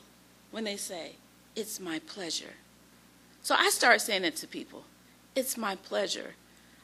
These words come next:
I worked in social services. I worked in a service-based agency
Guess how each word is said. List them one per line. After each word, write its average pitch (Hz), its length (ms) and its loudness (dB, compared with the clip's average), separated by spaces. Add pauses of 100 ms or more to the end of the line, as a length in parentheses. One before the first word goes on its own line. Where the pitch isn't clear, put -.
I 214 80 2
worked 269 380 2
in 226 120 -4
social 233 400 -4
services. 190 640 -6
I 165 80 -8
worked 233 300 -2
in 196 80 -4
a 165 60 -4
service-based 185 760 -6
agency - 580 -10